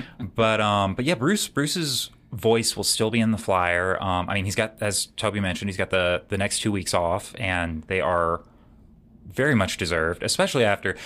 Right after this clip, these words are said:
I mean, w-, talk about either the worst timing ever or, um, the most conscientious editor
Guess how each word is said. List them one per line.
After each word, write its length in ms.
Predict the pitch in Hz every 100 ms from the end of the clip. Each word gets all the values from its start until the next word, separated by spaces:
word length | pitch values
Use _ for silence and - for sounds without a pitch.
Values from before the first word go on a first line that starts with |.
| -
I 60 | 113
mean, 140 | 113 - -
w-, 140 | - - -
talk 220 | - 202
about 340 | 180 131 117 - _ -
either 200 | 139 123
the 120 | 104
worst 560 | 92 107 127 - - -
timing 560 | - 107 98 101 95 87
ever 500 | - 87 104 127 143 - - - - -
or, 560 | 101 101 98 98 -
um, 440 | 101 92 90 87 - -
the 100 | 98
most 400 | 98 101 98 -
conscientious 1040 | - 101 - 101 92 - 92 - - - - - - - - -
editor 520 | - 95 90 78 73